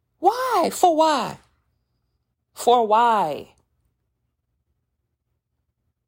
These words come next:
That is toxic.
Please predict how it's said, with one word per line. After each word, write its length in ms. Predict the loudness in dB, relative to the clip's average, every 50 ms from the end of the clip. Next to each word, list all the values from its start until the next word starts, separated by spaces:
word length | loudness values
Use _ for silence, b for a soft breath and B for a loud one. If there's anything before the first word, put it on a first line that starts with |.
| _ _ _ _ _ _ _ _ _ _ _ _ _ _ _ _ _ _ _ _ _ _ _ _ _ _ _ _ _ _ _ _ _ _ _ _ _ _ _
That 420 | -14 -6 0 0 2 2 2 -2 -2 _ _ _ _ _ _ _ _ _ _ _ _ _ _ _ _ _ _ _ -2
is 380 | 2 4 4 4 2 0 -4 -12 -12
toxic. 840 | -12 -6 0 2 2 2 0 -2 -10 -10 -8 -10 -10 -12 -18 -20